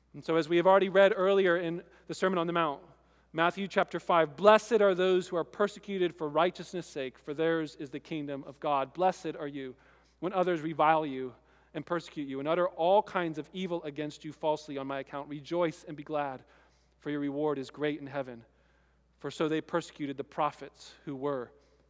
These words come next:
before you." Jesus is talking, I think, about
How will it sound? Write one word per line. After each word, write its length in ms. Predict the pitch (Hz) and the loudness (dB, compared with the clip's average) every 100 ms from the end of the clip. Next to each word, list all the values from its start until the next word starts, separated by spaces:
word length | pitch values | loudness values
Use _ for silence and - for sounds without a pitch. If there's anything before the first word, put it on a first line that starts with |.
| _ | _
before 380 | 135 - 143 135 | -12 -8 -8 -6
you." 220 | 117 107 113 _ _ _ _ _ _ _ - | -8 -16 _ _ _ _ _ _ _ _ -18
Jesus 340 | 131 185 180 170 | -6 -4 -4 -6
is 80 | |
talking, 360 | - 185 180 185 | 2 4 4 0
I 160 | 170 190 | 2 2
think, 300 | 180 156 - | 0 -6 -4
about 380 | 156 156 160 | 0 2 0